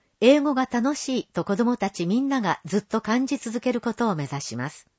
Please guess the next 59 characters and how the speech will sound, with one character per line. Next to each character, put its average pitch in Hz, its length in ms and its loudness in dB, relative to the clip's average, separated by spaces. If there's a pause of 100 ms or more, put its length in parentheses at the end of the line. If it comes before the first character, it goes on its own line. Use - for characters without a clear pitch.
(1080)
小 294 240 4
学 285 260 0
一、 247 200 0
二 254 120 2
年 226 200 2
生、 135 440 -4 (480)
英 277 220 8
語 285 140 2
の 247 140 2
音 226 240 2
に 226 140 0
触 180 140 -6
れ 185 100 2
て 165 180 -4
親 175 220 -6
し 160 180 -6
む。 123 160 -6 (720)
み 208 140 4
ん 220 100 2
な 202 80 0
初 208 240 -2
め 302 100 0
て 269 140 0
の 196 180 2
英 214 160 2
語 214 120 2
の 190 100 2
授 196 200 0
業 196 160 0
で 160 120 -4
す - 160 -10
が、 143 160 -4 (240)
自 220 180 -2
然 302 180 2
と 262 140 2
英 269 160 6
語 254 140 0
に 233 120 0
親 277 180 -4
し 269 120 -4
め 262 100 2
る 180 120 -2
内 185 260 -2
容 185 140 0
か 170 100 -6
ら 156 100 -2
始 175 200 -6
め 185 120 -2
ま 175 120 -2
す - 160 -10
の 143 100 -4
で 131 220 -4
ご 156 120 -4
安 156 140 -2
心 147 220 -8
く 127 80 -10
だ 147 100 -4
さ 147 200 -4
い。 123 100 -8